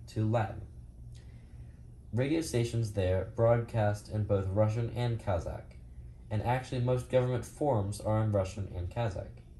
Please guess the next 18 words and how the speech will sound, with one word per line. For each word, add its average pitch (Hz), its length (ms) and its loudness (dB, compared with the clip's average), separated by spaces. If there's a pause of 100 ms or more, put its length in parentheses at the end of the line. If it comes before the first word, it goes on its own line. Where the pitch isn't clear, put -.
(680)
Most 113 220 2
people 147 240 0
in 139 80 -4
Kazakhstan 120 680 0
know 113 220 2
English, 104 340 0 (120)
however, 104 320 4
it 104 40 6
is 95 120 0
not 98 260 -2
commonly 90 460 -2
used. - 540 -6 (1600)
To 123 100 2
say 110 240 2
please 135 580 -2
in 110 160 0
Kazakh, 117 560 2
you 110 200 -2